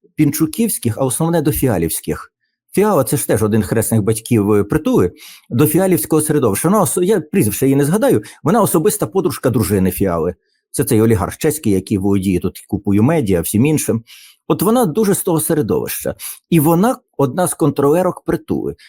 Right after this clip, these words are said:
Але зараз вона передала цю партію уже одному з керівників, по-моєму, заступників керівника фонду «Притули». І він переочолив цю партію, а його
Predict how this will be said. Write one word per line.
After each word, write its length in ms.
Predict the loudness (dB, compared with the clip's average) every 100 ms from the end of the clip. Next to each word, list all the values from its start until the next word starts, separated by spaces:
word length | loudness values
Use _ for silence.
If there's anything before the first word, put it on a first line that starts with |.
| _
Але 220 | 0 2
зараз 340 | 2 0 -2 -2
вона 320 | 0 0 -2 _ _ _ _ _ -14 -6
передала 460 | 0 0 2 0 0
цю 200 | -2 -4
партію 600 | -2 -2 -2 -2 -2 -2 -10 -20 -6
уже 440 | 0 2 2 0 -2 -10 _ -2
одному 400 | 0 2 4 2
з 100 | 2
керівників, 560 | 2 2 2 0 -2
по-моєму, 400 | -2 0 2 2
заступників 640 | 2 0 -2 0 2 0 -2
керівника 560 | 2 2 2 0 0 -4
фонду 400 | 0 0 0 -2
«Притули». 480 | -6 -4 -4 -4 -8 _ _
І 140 | 2 4
він 180 | 2
переочолив 560 | 2 4 2 4 4 4
цю 80 | 0
партію, 520 | 0 -2 0 0 0
а 100 | 0
його 640 | 0 2 2 2 0 0 -2